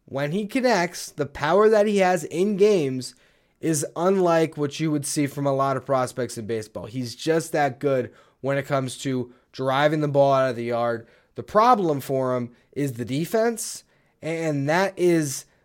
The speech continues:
what's holding him back at this point because there's just not a clear position on this roster.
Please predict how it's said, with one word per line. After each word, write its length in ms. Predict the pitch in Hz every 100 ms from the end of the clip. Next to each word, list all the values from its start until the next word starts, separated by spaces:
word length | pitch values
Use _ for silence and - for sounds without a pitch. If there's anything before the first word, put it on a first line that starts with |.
| _
what's 240 | 151 160 -
holding 440 | 180 190 185 180
him 100 | 160
back 300 | 160 190 190
at 80 | 131
this 160 | 131
point 260 | - 139 131
because 360 | 131 - 151 135
there's 260 | 151 135
just 380 | 123 180 196 160
not 240 | 156 160
a 60 | 151
clear 440 | - - 156 160
position 440 | 160 151 143 135 139
on 140 | 139
this 200 | 131 120
roster. 580 | 135 147 143 180 170